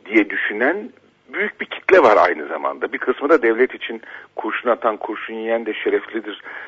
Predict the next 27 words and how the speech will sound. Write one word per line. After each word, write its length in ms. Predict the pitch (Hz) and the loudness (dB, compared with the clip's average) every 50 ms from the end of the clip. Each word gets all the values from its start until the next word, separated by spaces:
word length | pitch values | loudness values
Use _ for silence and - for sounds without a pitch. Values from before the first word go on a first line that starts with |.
| - - _ - | -18 -20 _ 2
e, 340 | - 90 90 87 85 85 92 | 4 6 6 6 6 4 4
lafına 320 | 107 107 - - 131 147 | 2 2 2 2 2 4
da 60 | 170 | 4
onaylayan 680 | - - 120 120 123 123 123 123 123 135 139 135 131 104 | 6 6 6 6 8 6 6 6 6 6 6 4 2 0
bir, 120 | 98 85 - _ _ _ _ - | -4 -4 -4 _ _ _ _ -6
e, 180 | - 85 87 85 - - - - | -4 -4 -4 -4 -8 -12 -18 -8
kesim 340 | - 107 98 - - 110 101 | -6 -4 -4 -4 -4 -2 0
olduğunu 480 | 95 90 90 82 87 92 98 123 165 - | 2 2 2 0 -2 -4 -2 -2 -2 0
tahmin 280 | - 123 110 110 120 | 4 4 4 4 4
edebiliyoruz, 680 | 139 147 135 131 120 123 120 123 113 95 82 78 73 - - | 2 2 2 2 0 0 2 2 4 4 2 0 -4 -6 -6
e, 420 | 80 85 80 78 80 78 - - - | -4 -2 -2 -2 -4 -6 -8 -8 -8
şeyden. 340 | - - 78 - - - - _ _ _ _ _ _ _ _ _ - | -6 -6 -6 -6 -6 -8 -10 _ _ _ _ _ _ _ _ _ -6
E, 100 | 76 67 - - - - - - - _ - | -6 -6 -6 -6 -10 -12 -16 -20 -20 _ -16
o-, 160 | - - - _ _ _ _ - | -14 -14 -14 _ _ _ _ -4
ça-, 380 | - 113 107 - - - - - | -2 -2 -2 -2 -2 -2 -2 -2
e, 40 | |
oy, 420 | - - - - 101 107 101 104 - - - - - - - - - - - | -4 -4 2 4 6 6 6 4 0 -6 -16 -20 -20 -20 -20 -20 -20 -10 -4
e, 260 | - 85 - - - - - - - - - - - - - - - _ _ _ _ _ _ _ - - _ _ - - _ _ _ _ _ - - _ _ _ _ _ _ _ _ _ _ _ - | -2 -2 0 0 -2 -4 -6 -8 -10 -12 -12 -12 -12 -12 -12 -14 -16 _ _ _ _ _ _ _ -20 -20 _ _ -20 -20 _ _ _ _ _ -20 -20 _ _ _ _ _ _ _ _ _ _ _ 0
benzerliğinden. 680 | 104 95 90 85 95 85 80 76 71 67 65 64 - - - - - - - - - - - - - - | 0 0 2 4 4 4 4 4 0 -6 -12 -14 -14 -16 -16 -18 -20 -18 -18 -18 -18 -18 -18 -20 -18 -10
E, 80 | - - - - | -4 -2 0 0
şimdi 280 | 185 185 160 160 139 - | 0 0 -2 -2 -6 -6
bu 100 | 208 233 | -6 -6
durumda, 600 | - 254 190 170 156 143 147 185 262 320 349 - - - | -4 -4 -2 -2 0 4 4 4 4 2 0 -4 -2 -2
e, 40 | 123 123 80 - - - - - - - - - _ - - | 0 0 0 -2 -4 -6 -10 -10 -12 -16 -20 -20 _ -6 -2
nasıl 340 | 160 202 202 - 247 180 147 | 0 0 0 0 -4 -4 -2
bir 100 | 151 131 | 0 -2
milliyetçilik, 800 | 110 117 113 98 98 95 95 92 - - - 92 90 - - | 0 -2 -4 -2 0 2 0 0 0 -4 -8 -8 -8 -10 -10